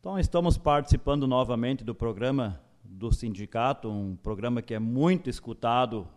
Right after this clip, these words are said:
no nosso interior, dos quatro municípios e também nos municípios à nossa volta, sempre trazendo informações atualizadas de interesse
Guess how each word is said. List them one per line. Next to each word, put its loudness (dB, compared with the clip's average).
no -8
nosso -4
interior, -4
dos -6
quatro -2
municípios -8
e -8
também -6
nos -6
municípios -6
à -6
nossa 0
volta, -2
sempre -2
trazendo 2
informações 0
atualizadas 0
de 0
interesse -2